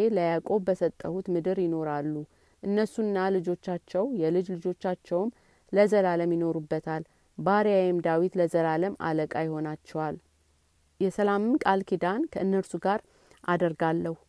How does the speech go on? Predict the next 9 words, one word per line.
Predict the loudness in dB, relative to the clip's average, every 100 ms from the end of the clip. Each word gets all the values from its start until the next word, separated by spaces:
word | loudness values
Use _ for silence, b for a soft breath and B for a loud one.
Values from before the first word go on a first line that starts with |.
| -2
የዘላለምም | 0 4 4 4 2 0
ቃል | 0 -2
ኪዳን | -2 -2 -2 0
ይሆንላቸዋል። | 0 2 2 0 -2 -6 -8 -8 -8 _ b b b
እኔም | 2 4 4
እባርካቸዋለሁ፣ | 2 2 0 -2 -6 -6 -4 -2 -2 -2 -4
አበዛቸዋለሁ። | -4 -2 -2 -2 -6 _ -8 -6 -6 -6 -8 _ b b b
መቅደሴንም | 0 0 0 0 0 0 2
ለዘላለም | 2 2 2 2 0